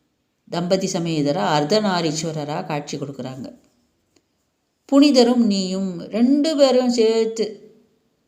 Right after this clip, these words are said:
வீட்ல சொல்லுவாங்க, "அம்மா அப்பா ரெண்டு பேர் காலையும் சேர்ந்தாப்புல விழுந்து கும்பிடு" அப்படின்னுவாங்க. "புனிதரும் நீயும்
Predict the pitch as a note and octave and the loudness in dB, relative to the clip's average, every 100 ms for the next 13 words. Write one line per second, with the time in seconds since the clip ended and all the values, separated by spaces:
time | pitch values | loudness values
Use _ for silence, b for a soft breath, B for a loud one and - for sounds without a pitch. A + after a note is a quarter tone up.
0 | _ _ - D#4+ C#4+ A#3+ A#3+ A#3 G#3+ G3+ | _ _ -8 0 2 4 6 4 2 -2
1 | A#3 A#3+ G3+ F#3+ G#3 A3 G#3+ G#3 G#3 G3+ | -2 0 0 -2 0 0 0 0 -2 -2
2 | G#3+ G#3+ G#3+ G3+ G3 F#3+ F#3 F3 F3 E3+ | -4 -4 -2 -4 -4 -4 -6 -6 -10 -12
3 | E3 D#3 D3 D3+ C3+ A#2+ A#2+ A#2+ - A#3+ | -12 -10 -8 -8 -8 -12 -12 -16 -4 0
4 | C#4 D4+ C4+ C4+ C4 A3+ A3 G#3+ G3+ G#3+ | 2 2 2 2 0 0 -2 -2 -2 -2
5 | G3+ F3 - | -6 -8 -16